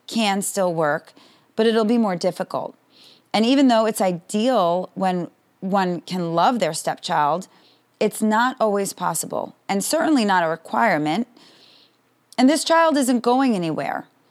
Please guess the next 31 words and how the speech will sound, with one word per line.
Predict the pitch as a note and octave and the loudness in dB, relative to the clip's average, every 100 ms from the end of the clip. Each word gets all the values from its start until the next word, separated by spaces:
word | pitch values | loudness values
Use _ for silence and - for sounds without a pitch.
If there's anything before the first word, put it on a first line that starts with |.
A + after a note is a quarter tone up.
| _ _ _ - | _ _ _ 0
right? | G#3 G#3+ - | 0 0 -2
If | A3+ | 0
you | B3 | 0
stay | - D#4 | 0 0
with | E4+ | 0
your | D4 | -2
partner, | - C4 A3 G3+ G3 - - _ _ _ | 2 0 2 0 -2 -8 -20 _ _ _
you'll | A#3 C#4+ | 2 2
have | B3+ C4+ D4+ | 2 0 0
to | - | -2
accept | F4 - G#3+ E3+ - - | -2 0 2 2 2 -2
that | F#3 | -2
the | G3 | -2
child | - G#3+ G#3+ | 0 2 2
will | F#3+ - | 0 0
always | G3+ G#3 A3 | 2 2 0
be | F#3 G3 | -2 -2
a | F3 | -2
part | - F3+ | -2 -2
of | E3+ | 0
your | E3 E3 | -2 -2
life. | D#3+ - - - - - - _ | 0 -2 -6 -14 -20 -20 -20 _
Of | G#3+ F#3 | -4 0
course, | C#4+ C#4+ | 0 0
the | - C4 | 0 -2
child | A#3 G#3+ G#3 | 2 2 2
will | G#3+ | -2
become | G3+ G#3+ F#3+ | -2 -2 -2
an | |
adult | F3+ D#3+ D#3+ F3 - | -4 0 0 0 -2
eventually, | F3+ F3 F3+ F3+ G3+ C#4+ | -4 -4 -4 -2 -2 -4